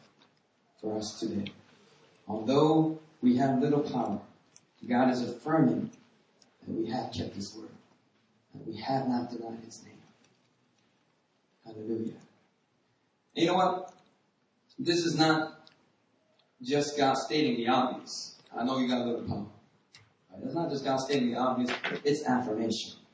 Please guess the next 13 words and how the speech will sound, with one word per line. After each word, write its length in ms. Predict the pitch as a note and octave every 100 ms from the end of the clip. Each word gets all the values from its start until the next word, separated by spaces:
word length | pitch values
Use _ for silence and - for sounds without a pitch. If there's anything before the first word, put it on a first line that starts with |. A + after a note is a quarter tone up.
| - - _ _ -
And 100 | A#2+
as 140 | C3+
I 80 | A#2
study 340 | - - D#3 D3
this 180 | C#3
verse, 260 | D3 D3+ -
I 180 | D#3 D#3+
realize 400 | D#3 B2+ - -
something. 320 | - G3+ - - _ _ _ _ _ _ _ _ - _ -
Obvious 840 | A3 A#3 A#3+ A#3+ A#3 A#3+ - - -
facts 680 | G#3+ G3 B2+ - - - - - -
become 600 | C3+ - F3 D#3 D#3 D3+ - _ _ _
powerful 760 | - F#3 G3 G3 G3 G3 F#3